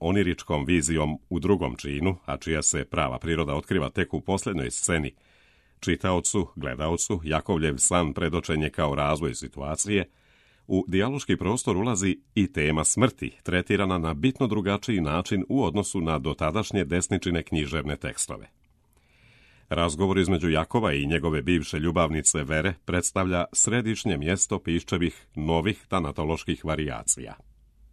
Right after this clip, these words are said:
Jakov. Čekaj,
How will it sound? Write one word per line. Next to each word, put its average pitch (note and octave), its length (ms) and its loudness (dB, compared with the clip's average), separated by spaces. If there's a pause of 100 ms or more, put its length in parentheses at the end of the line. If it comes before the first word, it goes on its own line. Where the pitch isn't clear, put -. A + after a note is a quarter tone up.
(960)
Jakov. D2+ 420 -4 (1160)
Čekaj, E2+ 360 -2